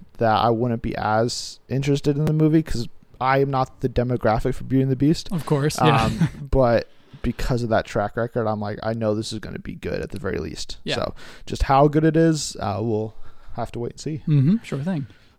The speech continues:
Speaker 1: Uh, but another movie that's coming back, finally, Avatar, the franchise,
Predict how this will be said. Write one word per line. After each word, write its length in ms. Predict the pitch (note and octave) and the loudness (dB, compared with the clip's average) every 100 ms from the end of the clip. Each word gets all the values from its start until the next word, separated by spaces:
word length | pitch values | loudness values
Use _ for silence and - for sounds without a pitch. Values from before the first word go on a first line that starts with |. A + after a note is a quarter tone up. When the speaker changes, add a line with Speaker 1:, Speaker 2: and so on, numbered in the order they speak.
| - - | -12 -2
Speaker 1:
Uh, 320 | B2+ A#2 A2+ | 0 2 2
but 360 | A2 - B2+ - | -2 0 0 2
another 640 | C3 C#3+ E3 E3 D3+ - | 2 4 6 6 4 0
movie 300 | - C3 B2 | -2 2 4
that's 180 | B2 A#2+ | 4 2
coming 300 | - C3+ B2+ | 0 0 0
back, 280 | A2+ A2 - - - - - | 2 0 0 -4 -2 -2 -6
finally, 720 | - - C3+ D3+ B2+ G#2+ G#2 G#2+ A#2+ - - - - - - - | -8 0 4 4 4 2 2 -2 -8 -14 -18 -20 -20 -20 -20 0
Avatar, 560 | A#2 B2 - A2 F#2 F#2 | 2 4 4 4 4 2
the 80 | |
franchise, 840 | F2+ C3 C3 B2+ B2+ A#2+ B2 - | -2 -2 -2 2 4 4 2 -2